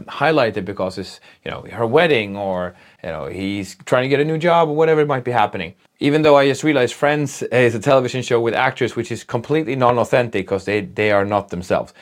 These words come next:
But, you know, <laughs> taking that aside. So when you make authentic content, we need to use the same thing. We need to work with the brain in the same way that the television show knows how to work our brain. We need to use, do the same thing. I want us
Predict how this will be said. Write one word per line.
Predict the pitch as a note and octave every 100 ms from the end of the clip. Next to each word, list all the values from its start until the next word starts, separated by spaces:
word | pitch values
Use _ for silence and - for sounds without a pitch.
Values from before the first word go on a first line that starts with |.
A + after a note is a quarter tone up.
| - -
But, | - A2
you | B2+
know, | A2 -
<laughs> | D3+
taking | B2+ - F#3 G#3
that | B2+
aside. | B2+ A#2+ A#2 F#2+ - -
So | - C#3+ - C3 - -
when | D3+ C3+ E3 G#3+ G3+
you | F#3
make | F3 E3 D#3+
authentic | B2+ - C#3+ C3+ C3
content, | D#3+ D3 A#2+ G#2 G#2+ - _
we | C3+
need | D#3 E3
to |
use | D#3 D#3
the | D3+
same | - D3 C#3
thing. | F3+ D#3+
We | C#3+
need | C#3
to | C#3
work | B2 C3 E3 -
with | C3+
the |
brain | C3 D3+ D#3+
in | C#3
the | A#2
same | - C3 B2
way | D3+ C3+ B2+ - -
that | B2+
the |
television | A#2+ D#3 F#3 E3 C#3
show | - A2+
knows | G#2 G2+
how | G2
to | F#2
work | G2 F#2+ F#2+
our | F2+
brain. | F#2+ G2+ - _
We | C#3
need | E3+ F#3
to | C#3+
use, | C#3+ C3+ C3+
do | C#3+
the | C3
same | - C#3+
thing. | C#3+ F3+ - - - - -
I | C#3
want | D3 D#3+ F#3+ F3+
us | A2 G2 -